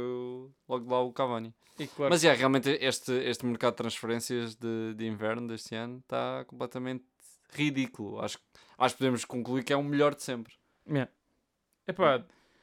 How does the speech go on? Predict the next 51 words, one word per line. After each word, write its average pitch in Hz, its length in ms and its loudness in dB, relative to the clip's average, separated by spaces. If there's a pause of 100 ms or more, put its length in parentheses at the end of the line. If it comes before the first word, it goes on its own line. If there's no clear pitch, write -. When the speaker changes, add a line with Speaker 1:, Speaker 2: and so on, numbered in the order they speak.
(160)
Speaker 1:
Pá, 185 120 6
tens 135 240 -2
as 123 140 4
Speaker 2:
sim, - 60 6
Speaker 1:
duas 170 160 8
grandes 160 260 4
estrelas 170 340 6
a 139 40 2
Speaker 2:
sim, 135 80 -2
Speaker 1:
serem 147 160 2
Speaker 2:
os 135 40 -2
Speaker 1:
transferidas 143 380 0
Speaker 2:
melhores 135 160 4
Speaker 1:
no 143 80 4
Speaker 2:
dois 139 120 4
de 139 80 2
Speaker 1:
mesmo 165 140 6
merc- 147 120 -4
Speaker 2:
sempre 151 160 -2
a, - 20 -4
a 156 40 -6
serem 156 180 -2
mudados, 151 300 -2
mudar 147 300 -4
de 147 80 -16
clube 151 240 -2
na 147 100 -6
mesma. 143 340 -6 (520)
É, 139 220 -4
pronto, 143 300 -10
nunca 127 180 -6
tinha 127 120 -4
acontecido, 131 420 -4
né? 120 100 -6 (560)
Speaker 1:
E 131 80 4
agora 131 160 10
finalmente 147 400 6
vais 139 140 4
ver 127 80 0
o 127 40 2
Ronaldo 120 400 4
a 123 40 2
jogar 113 200 4
nos 113 160 0
grandes 110 240 0
palcos 113 280 -4
outra 110 220 -4
vez, 120 140 0
porque, - 300 -12 (480)
tudo 117 200 -2
bem, 101 240 2